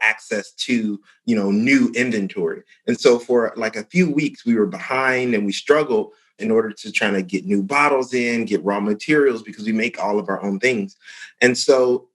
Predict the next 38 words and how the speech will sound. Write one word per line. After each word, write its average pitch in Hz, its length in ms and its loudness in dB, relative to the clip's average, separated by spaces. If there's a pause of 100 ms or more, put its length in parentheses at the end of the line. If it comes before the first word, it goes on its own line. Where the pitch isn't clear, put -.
we 120 80 0
struggled 156 540 2
there, 123 480 0
but 123 300 -2 (100)
because 135 320 0
we 135 60 6
had 120 180 0
that 117 160 -2
community, 123 520 0
they 110 200 2
were 117 180 0
there 117 220 0
to 110 100 -2
support 131 420 0
us. 95 160 -2
So 107 300 0 (260)
we 113 140 0
were 110 180 4
upfront 117 520 -4
and 104 120 -6
honest. 117 360 -2
It - 20 -12
was 95 60 -6
like, 101 160 -2
"Hey, 107 260 0 (400)
things 113 180 2
are 117 60 4
gonna 120 180 2
be 123 140 0
delayed, 123 560 2
but - 120 -8
we're 104 100 0
going 107 320 -4
to 107 100 -10
get 113 180 -2
it 107 180 0
to 101 100 -4
you." 87 260 -6